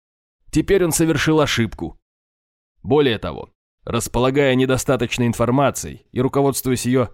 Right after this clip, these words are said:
субъективной оценкой, Дасконетто добился поддержки большинства. Теперь появилась возможность продемонстрировать факты,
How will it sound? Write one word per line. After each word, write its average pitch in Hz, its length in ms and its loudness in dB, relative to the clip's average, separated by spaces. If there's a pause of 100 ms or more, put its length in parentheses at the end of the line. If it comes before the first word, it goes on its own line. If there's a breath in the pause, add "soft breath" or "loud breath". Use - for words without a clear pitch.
(120)
субъективной 139 800 -2
оценкой, 135 540 -2 (560)
Дасконетто 170 880 -2
добился 175 480 0
поддержки 160 540 0
большинства. 131 760 -2 (460)
Теперь 139 260 0
появилась 117 460 0
возможность 123 720 0 (480)
продемонстрировать 165 880 2
факты, - 580 -4